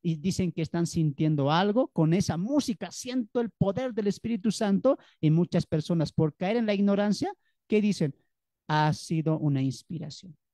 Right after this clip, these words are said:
Pero la pregunta antes de ir a la, a la inspiración, ¿es, es doctrinal eso? Ven, Espíritu Santo, ven. A ver, veremos en Hechos de los Apóstoles o veremos a, a las cartas doctrinales. ¿Quién dijo, ven, amado Espíritu Santo, ven?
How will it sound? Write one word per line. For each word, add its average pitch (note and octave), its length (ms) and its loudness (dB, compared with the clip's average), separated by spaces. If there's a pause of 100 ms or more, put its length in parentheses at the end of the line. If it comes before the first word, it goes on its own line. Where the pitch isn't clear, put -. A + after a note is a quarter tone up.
(1040)
Pero D3+ 180 4
la D#3 120 4
pregunta E3 400 2
antes D#3 200 -2
de D#3+ 60 -4
ir D3+ 60 -2
a D3 40 0
la, C#3+ 80 0 (120)
a D3 40 -10
la C#3 60 -4
inspiración, C3+ 540 -2 (520)
¿es, G3+ 240 2 (160)
es G#3+ 240 -4
doctrinal F3 400 2
eso? D#3 320 0 (380)
Ven, A3+ 640 4
Espíritu F3 560 -4
Santo, C#3+ 380 -2
ven. F3+ 180 0 (460)
A D#3+ 100 -4
ver, D#3+ 180 0
veremos F3 460 2
en E3+ 140 4
Hechos F3 200 2
de D#3 80 2
los D3 140 0
Apóstoles D#3 580 -2
o D3+ 80 0
veremos D#3+ 440 -2
a, C#3+ 180 -10
a C3+ 60 -16
las C#3+ 180 -8
cartas E3 300 -4
doctrinales. D#3+ 500 0
¿Quién A#3+ 220 4
dijo, A3 320 2 (340)
ven, G#3 920 2
amado F3+ 320 -2
Espíritu G3 360 -2
Santo, F#3 280 -2
ven? G3+ 480 2